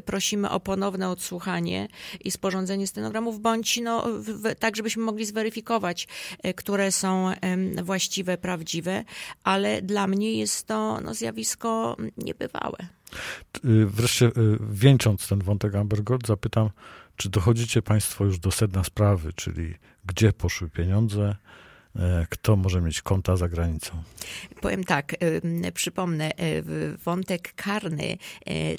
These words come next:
Speaker 1: to sprawa prokuratury. Komisja zajmuje się, em, w-, działalnością, legalnością, prawidłowością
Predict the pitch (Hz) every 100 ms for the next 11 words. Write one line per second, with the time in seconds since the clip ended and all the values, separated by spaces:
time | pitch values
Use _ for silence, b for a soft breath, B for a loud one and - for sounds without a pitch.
0 | - 160 160 165 - - - 165 160 170
1 | 165 139 - - - - - - 165 196
2 | - 208 175 170 170 175 180 175 175 175
3 | 165 170 B B B 160 160 165 165 -
4 | - - - - - - - - 165 165
5 | 160 170 185 - 170 160 151 151 151 160
6 | 180 175 170 165 156 151 160 165 190 -
7 | 175